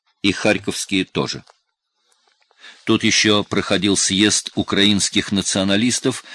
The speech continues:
требующих автономии Украины, не дожидаясь учредительного собрания. И за всеми этими заботами пропустили бороться с наводнением Днепра.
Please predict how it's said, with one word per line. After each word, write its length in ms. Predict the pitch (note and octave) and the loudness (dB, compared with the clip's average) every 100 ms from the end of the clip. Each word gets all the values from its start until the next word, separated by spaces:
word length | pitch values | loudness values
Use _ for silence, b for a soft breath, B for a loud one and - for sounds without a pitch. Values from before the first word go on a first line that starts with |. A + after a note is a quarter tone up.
| B B | B B
требующих 760 | - A2+ A2+ A#2+ A2 - A#2 - | 2 4 4 2 2 0 -2 0
автономии 760 | G#2 - A2+ G#2+ G#2+ A2 G#2+ | 0 0 2 4 4 4 4
Украины, 640 | G#2+ G2+ G#2 G#2+ A2+ B2 C3 | 2 2 2 4 4 4 4
не 140 | A2+ | 4
дожидаясь 720 | G2+ G2 G2 E2+ G2+ A2 - | 4 2 2 2 4 4 2
учредительного 680 | G#2 - F#2+ F2+ G2+ - G2 | 0 0 -2 -2 -2 -2 -2
собрания. 600 | - G#2+ F#2+ E2 C#2 C#2+ - B B B B B | 0 0 2 2 2 -4 -6 B B B B B
И 120 | - | 2
за 180 | G#2 A2 | 4 4
всеми 360 | - A#2+ G#2+ G2 | 2 2 4 4
этими 300 | F2+ F2 F2 | 2 0 0
заботами 640 | D#2 F2 G#2+ C3+ C3+ C3+ | 2 2 2 0 0 0
пропустили 880 | - D3+ - C#3+ - - D3 D3 C#3 | 0 0 2 0 0 2 4 4 2
бороться 560 | F#2 G2+ G#2 A#2+ - A2+ | 2 2 2 0 0 -2
с 120 | - | 0
наводнением 720 | A2 G#2+ G2+ A2+ A2 G#2+ F2+ | 2 2 2 2 2 0 -2
Днепра. 580 | F#2+ F#2+ - C#2+ B1+ | -2 -2 -2 -2 -2